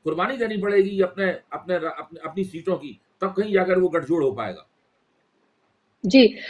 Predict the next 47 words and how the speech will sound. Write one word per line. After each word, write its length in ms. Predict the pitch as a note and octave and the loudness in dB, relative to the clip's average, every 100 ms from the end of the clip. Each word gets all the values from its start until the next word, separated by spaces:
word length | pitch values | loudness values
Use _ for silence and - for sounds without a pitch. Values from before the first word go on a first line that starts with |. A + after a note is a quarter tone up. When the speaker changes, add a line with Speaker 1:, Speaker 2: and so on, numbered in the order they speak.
| - | 2
Speaker 2:
और 120 | C#4+ D#4+ | 6 8
अभी 260 | D#4+ F#4 | 8 8
जो 60 | G4+ | 6
पांच 260 | D#4+ C#4+ E4 | 4 2 2
राज्यों 240 | D4+ D4 | -2 0
में 80 | D#4 | -2
जो 120 | D#4+ | -2
चुनाव 380 | E4 C4 A#3 C4+ | -4 -4 0 0
होने 200 | C#4 C4+ | 0 0
जा 140 | B3 A#3+ | 0 0
रहे 240 | B3 B3+ | -2 -4
हैं, 260 | B3 C4+ C#4 | -4 -6 -6
उसमें 340 | B3 - D4 | -8 -6 -2
अगर 200 | C#4+ C#4+ | 0 0
हम 120 | C#4 | 2
देखें, 260 | B3 B3 C4+ | 0 0 -4
खासतौर 320 | B3+ B3 C4+ | -4 -6 -4
पे 100 | C4+ | -4
तीन 260 | - D#4+ D4+ | -4 -4 -2
हिंदी 240 | B3+ A#3+ | -2 -2
भाषी 380 | G#3+ G#3 C#4 C4 | -4 -6 -6 -6
जो, 260 | A3 G3 - _ _ - | -6 -8 -10 _ _ -4
अ, 460 | A#3 A#3 A3 G#3+ A3+ | -2 0 0 -2 -4
state 420 | A#3 - E4+ E4 C4 | -8 -4 -2 -2 -4
हैं, 240 | G3+ - _ _ - | -8 -10 _ _ 2
वहां 160 | C#4 | 2
पर 140 | E4 G4 | 2 -2
कांग्रेस 560 | F#4 D4+ D4+ F#4 F#4+ | 0 -2 0 -2 -4
काफी 300 | - D4+ F4 | -2 -2 0
मजबूत 500 | E4+ D4+ G#3 F4 D4+ | -2 -2 -2 -4 -4
है। 160 | B3+ G3+ | -4 -4
दो 140 | G3 | -2
राज्यों 300 | C#4 C#4 C4+ | -2 -2 -4
में 80 | D4 | -10
उसकी 260 | D#4 - D#4+ | -10 -10 -8
पहले 280 | C4+ B3 D4 | -6 -6 -8
से 120 | D#4 | -10
ही 80 | D#4 | -10
सरकार 440 | C#4+ B3 B3 C4+ | -10 -8 -6 -6
है, 200 | C4 C4 _ _ | -8 -12 _ _
वहां 240 | G#3+ B3+ G#3+ | -8 -6 -4
बड़े 260 | A#3 D4+ | -4 -4
जो 140 | C4 C#4+ | -4 -6
उनके 400 | C#4 C#4 C#4+ C#4 | -8 -6 -6 -6
कद्दावर 440 | - G#3 B3 C#4 | -8 -8 -6 -6
चेहरे 300 | C#4 C4 C4 | -6 -6 -6
हैं, 220 | C4 C4 | -8 -10